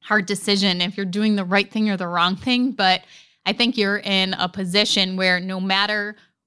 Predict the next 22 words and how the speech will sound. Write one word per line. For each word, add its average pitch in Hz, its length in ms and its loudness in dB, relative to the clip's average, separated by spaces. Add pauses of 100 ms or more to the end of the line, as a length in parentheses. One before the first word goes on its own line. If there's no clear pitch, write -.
what 202 340 0 (200)
path 202 420 0
you 190 180 -6
choose 190 360 -2
to 190 80 -4
go 190 180 2
down 180 320 0 (160)
with 196 280 2
your 185 440 -2
real 196 160 -4
estate 185 260 -4
investing 180 500 -2
strategy, 202 800 0
that 180 280 0
it's 180 140 -12
going 190 240 -2
to 185 80 -8
be 180 160 -4
a 180 80 -6
win 160 320 -6
for - 180 -12
you. - 320 -10